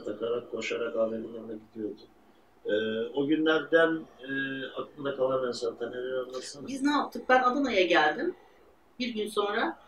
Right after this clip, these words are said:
Speaker 2: işte Adana'ya geldim. Akşam ben sosyal medyada duyurdum. Yarın Ahmet'i ziyaret edeceğim diye. A-, Adana C H P milletvekilimiz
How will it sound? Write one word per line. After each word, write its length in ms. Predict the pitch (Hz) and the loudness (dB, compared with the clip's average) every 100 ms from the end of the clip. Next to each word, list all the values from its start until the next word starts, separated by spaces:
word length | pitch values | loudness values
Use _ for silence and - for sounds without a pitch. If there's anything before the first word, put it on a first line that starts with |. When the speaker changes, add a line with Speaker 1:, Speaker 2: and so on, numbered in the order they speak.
| - - | -20 -14
Speaker 2:
işte 200 | - 208 | -4 0
Adana'ya 340 | 226 226 208 | 2 4 2
geldim. 420 | 202 202 180 220 208 | 4 4 4 2 -2
Akşam 360 | 196 - 202 | -4 -2 0
ben 180 | 202 202 | 2 2
sosyal 400 | - 196 - 202 | 0 -4 0 0
medyada 440 | 185 165 175 - - | 0 0 0 -2 -4
duyurdum. 500 | 190 151 - 110 - - _ _ - - | 0 0 0 -6 -10 -20 _ _ -8 4
Yarın 320 | 196 - 165 | 8 8 6
Ahmet'i 360 | 160 165 - - | 2 0 -2 -6
ziyaret 360 | 165 151 147 139 | 0 2 2 -4
edeceğim 460 | 139 - 131 120 | -8 -6 -4 -4
diye. 280 | - - - - - - - | -2 -2 -4 -12 -20 -12 -2
A-, 260 | 226 220 | 2 4
Adana 520 | 247 254 247 233 - - - - - 170 | 4 4 4 2 0 -8 -20 -20 -16 2
C 200 | 208 214 | 8 8
H 40 | |
P 100 | 214 | 8
milletvekilimiz 960 | 214 208 214 208 180 175 165 156 156 - | 4 4 2 2 -2 0 0 -2 -6 -14